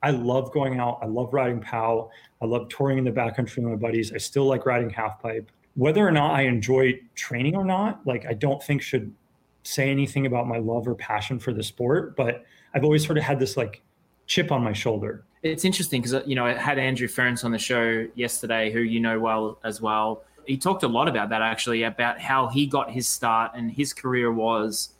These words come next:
Speaker 2: purely because of the work that he put in. He was way ahead of the, the game as far as, um, nutrition, recovery, heart rate training, getting on the bike, doing the cross training.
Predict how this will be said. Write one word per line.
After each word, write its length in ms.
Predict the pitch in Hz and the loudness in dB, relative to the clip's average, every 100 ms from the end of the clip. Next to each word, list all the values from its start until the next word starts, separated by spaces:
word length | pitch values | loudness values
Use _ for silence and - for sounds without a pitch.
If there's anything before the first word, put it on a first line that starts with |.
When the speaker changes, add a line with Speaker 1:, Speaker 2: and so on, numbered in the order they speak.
| _ _ _ _ | _ _ _ _
Speaker 2:
purely 500 | - 160 160 156 143 | -4 0 2 4 2
because 480 | 123 117 - 131 117 | 0 -2 0 2 4
of 220 | 117 113 | 2 0
the 80 | 120 | -2
work 300 | 113 117 113 | 0 0 -2
that 80 | 101 | -4
he 120 | 113 | -6
put 220 | 104 120 | -2 -2
in. 180 | 107 101 | 0 -2
He 120 | 110 | 0
was 220 | 117 113 | 0 -2
way 300 | 113 131 131 | 0 0 0
ahead 240 | 127 123 117 | 0 0 0
of 180 | 107 - | -2 -4
the, 100 | 107 | -12
the 100 | 117 | -6
game 360 | 104 107 110 110 | -2 0 0 -2
as 100 | 104 | -4
far 320 | - 113 104 | 0 0 2
as, 220 | 104 104 _ _ _ _ - | -2 -6 _ _ _ _ -4
um, 200 | 113 104 | -2 0
nutrition, 560 | 110 107 151 - 127 113 | 0 0 -2 0 0 0
recovery, 840 | 107 - 131 123 117 110 107 110 - | -2 -2 0 0 0 0 0 -2 -2
heart 240 | 131 131 | 0 2
rate 160 | 127 113 | 0 -2
training, 720 | 123 117 113 107 104 107 110 | 0 2 2 0 -2 -4 -2
getting 220 | 127 127 | 0 2
on 120 | 131 | 0
the 60 | 120 | 0
bike, 460 | 113 113 110 110 | 2 4 4 0
doing 240 | - 127 120 | -2 -2 0
the 60 | |
cross 280 | 110 120 - | 0 -2 -2
training. 480 | - 110 107 104 | -2 -2 0 -2